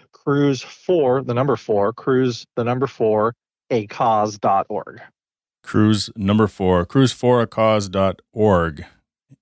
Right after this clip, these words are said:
Speaker 2: Opportunity
Speaker 1: Correct.
Speaker 2: to win Mister Billy Johnson's signature, signature edition. That's, that's pretty cool. You fully
Speaker 1: <laughs>
Speaker 2: spec'd out. It's like, this is what you would, you would do if you just got a clean slate. Someone can pick up your spec. Does a winner get to meet Billy Johnson?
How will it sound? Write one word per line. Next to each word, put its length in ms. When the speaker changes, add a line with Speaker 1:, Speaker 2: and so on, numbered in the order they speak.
Speaker 2:
Opportunity 420
Speaker 1:
Correct. 120
Speaker 2:
to 40
win 200
Mister 280
Billy 380
Johnson's 800
signature, 880
signature 540
edition. 340
That's, 220
that's 220
pretty 180
cool. 260
You 140
fully 280
Speaker 1:
<laughs> 0
Speaker 2:
spec'd 340
out. 160
It's 180
like, 180
this 200
is 120
what 200
you 160
would, 180
you 160
would 160
do 260
if 220
you 200
just 280
got 180
a 80
clean 260
slate. 360
Someone 300
can 100
pick 180
up 140
your 140
spec. 520
Does 200
a 40
winner 200
get 140
to 80
meet 200
Billy 240
Johnson? 500